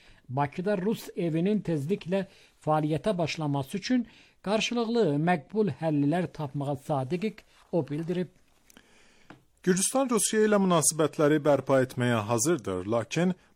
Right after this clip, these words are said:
Speaker 2: bunun üçün ilk şərt Rusiyanın Gürcüstanın ərazi bütövlüyünü tanımasıdır. Georgia News xəbər verir ki, bunu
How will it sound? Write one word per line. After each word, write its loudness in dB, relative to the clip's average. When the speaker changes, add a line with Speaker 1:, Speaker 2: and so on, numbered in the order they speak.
Speaker 2:
bunun 4
üçün -2
ilk 0
şərt 0
Rusiyanın 0
Gürcüstanın 0
ərazi 0
bütövlüyünü 0
tanımasıdır. -2
Georgia 6
News 2
xəbər 4
verir 4
ki, 2
bunu 2